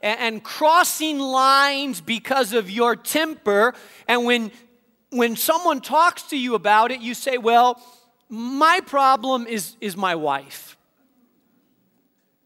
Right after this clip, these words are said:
You see, she just, if you wouldn't aggravate me so much, honey, I, I would just never blow up. Let me tell you what I've just heard.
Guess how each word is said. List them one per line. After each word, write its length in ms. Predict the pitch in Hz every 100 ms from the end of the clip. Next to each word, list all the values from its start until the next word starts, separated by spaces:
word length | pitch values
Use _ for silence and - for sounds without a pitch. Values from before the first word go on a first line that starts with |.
| _ _ _ _ _ _ _ -
You 100 | 294
see, 200 | 339 339
she 440 | - 330 285 277
just, 320 | - 320 - _
if 260 | 440 294 -
you 120 | 302
wouldn't 300 | 339 330 294
aggravate 760 | 247 285 302 214 190 165 151 165
me 120 | 156
so 260 | - 170
much, 320 | 165 170 170 175
honey, 320 | 196 202 214
I, 360 | 233 - 247
I 40 | 269
would 180 | 254 160
just 240 | 180 -
never 260 | 156 143 139
blow 300 | 131 127 127
up. 300 | 139 _ _ _ _ _ _ _ _ _ _ _ _ _ _ -
Let 100 | 330
me 100 | 339
tell 160 | 320
you 100 | 302
what 80 | 262
I've 200 | 262 269
just 220 | 269 -
heard. 220 | 254 208